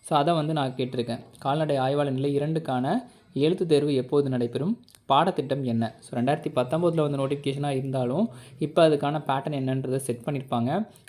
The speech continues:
இல்லை, ஆல்ரெடியே எடுத்திருக்கிற ஒரு நோட்டிஃபிகேஷன், இப்போ வந்து டி என் டானுவாஸ் பார்த்தீங்கன்னா, இதே கால்நடைத்துறை சார்ந்திருக்கிறது தான். அதுவும் ரெண்டாயிரத்தி பத்தொன்பதாம் ஆண்டு வந்த நோட்டிஃபிகேஷன்.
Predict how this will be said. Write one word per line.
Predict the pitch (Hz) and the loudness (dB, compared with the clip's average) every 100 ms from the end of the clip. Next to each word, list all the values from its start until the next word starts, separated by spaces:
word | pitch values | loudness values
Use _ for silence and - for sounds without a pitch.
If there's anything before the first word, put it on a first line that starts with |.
| - | -2
இல்லை, | 165 185 | 0 2
ஆல்ரெடியே | 156 151 147 156 165 | 4 2 2 2 2
எடுத்திருக்கிற | 143 151 147 143 147 160 | 2 -2 0 2 2 2
ஒரு | 143 135 | -2 -2
நோட்டிஃபிகேஷன், | 139 143 143 - 131 | -2 -4 -4 -4 -4
இப்போ | 127 | -4
வந்து | 127 135 151 147 | -4 2 2 2
டி | 156 | -2
என் | 156 156 143 127 131 - _ _ _ _ _ - _ - - | -2 -2 -4 -6 -8 -20 _ _ _ _ _ -20 _ -20 -14
டானுவாஸ் | - 156 165 165 165 | -2 0 2 0 -2
பார்த்தீங்கன்னா, | 139 135 135 156 | -6 -2 -2 -2
இதே | 135 143 | 0 2
கால்நடைத்துறை | 143 143 147 131 127 | 2 0 0 -2 -2
சார்ந்திருக்கிறது | 123 120 123 123 135 | -2 -2 -4 -4 -6
தான். | 147 175 | -4 -2
அதுவும் | 151 143 | -2 -2
ரெண்டாயிரத்தி | 143 151 | -2 -2
பத்தொன்பதாம் | 143 127 160 160 143 | -4 -4 -2 -2 0
ஆண்டு | 127 139 | -2 -2
வந்த | 127 127 | -2 -2
நோட்டிஃபிகேஷன். | 120 120 117 120 113 202 | -2 -4 -6 -6 -4 -4